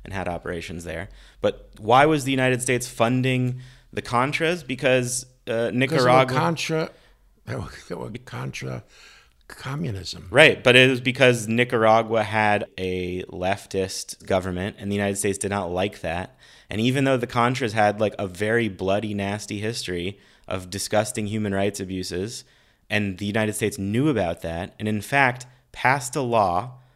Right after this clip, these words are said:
Speaker 1: in Congress that specifically banned funding the Contras because of their terrible human rights record.
Speaker 2: I
Speaker 1: And
Speaker 2: know,
Speaker 1: wh-,
Speaker 2: I know this
Speaker 1: and what
Speaker 2: story.
Speaker 1: did
Speaker 2: And
Speaker 1: Ronald
Speaker 2: Oliver
Speaker 1: Reagan
Speaker 2: North,
Speaker 1: do? And what did
Speaker 2: and Ol-,
Speaker 1: Ronald
Speaker 2: no,
Speaker 1: Reagan
Speaker 2: it
Speaker 1: do?
Speaker 2: wasn't Ronald Reagan. Oliver North,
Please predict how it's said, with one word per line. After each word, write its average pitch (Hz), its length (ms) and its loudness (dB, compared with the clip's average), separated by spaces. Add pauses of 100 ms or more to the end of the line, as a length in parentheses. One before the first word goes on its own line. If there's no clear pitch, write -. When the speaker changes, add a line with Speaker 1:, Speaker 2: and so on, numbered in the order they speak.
(100)
Speaker 1:
in 139 160 -4
Congress 107 640 0 (200)
that 120 120 -6
specifically 156 1040 -2 (160)
banned 98 520 0 (300)
funding 139 600 2
the 127 80 -2
Contras 113 760 -2 (520)
because 113 400 0
of 110 140 -2
their 107 380 2 (180)
terrible 110 320 2
human 101 240 0
rights 104 240 2
record. 127 340 2
Speaker 2:
I 156 100 -4
Speaker 1:
And 165 100 0
Speaker 2:
know, 156 120 0
Speaker 1:
wh-, 151 60 0
Speaker 2:
I 156 40 -2
know 170 180 -2
this 175 180 -2
Speaker 1:
and 143 160 6
what 160 120 10
Speaker 2:
story. 170 80 4
Speaker 1:
did 202 80 4
Speaker 2:
And 175 80 4
Speaker 1:
Ronald 170 320 6
Speaker 2:
Oliver 170 60 2
Speaker 1:
Reagan 170 280 4
Speaker 2:
North, 165 100 0
Speaker 1:
do? 117 220 2 (140)
And 117 100 -4
what 120 140 0
did 139 60 2
Speaker 2:
and 143 80 4
Ol-, 147 60 2
Speaker 1:
Ronald 147 220 0
Speaker 2:
no, 156 60 2
Speaker 1:
Reagan 165 120 2
Speaker 2:
it 160 40 0
Speaker 1:
do? - 40 -2
Speaker 2:
wasn't 185 260 2
Ronald 143 260 -2
Reagan. 127 180 -4
Oliver 170 340 2
North, 139 540 -2